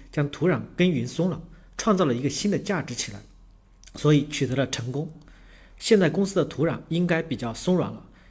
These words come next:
相信绝大多数员工是理解公司政策的。即使外界炒作风吹草动，公司内部依然有序，说明我们已经有基础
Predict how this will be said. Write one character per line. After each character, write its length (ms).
相 180
信 300
绝 140
大 100
多 140
数 120
员 160
工 200
是 160
理 180
解 100
公 160
司 140
政 180
策 140
的。 100
即 140
使 120
外 180
界 240
炒 180
作 220
风 320
吹 200
草 180
动， 220
公 140
司 160
内 140
部 260
依 80
然 220
有 120
序， 300
说 180
明 160
我 60
们 160
已 60
经 240
有 120
基 200
础 160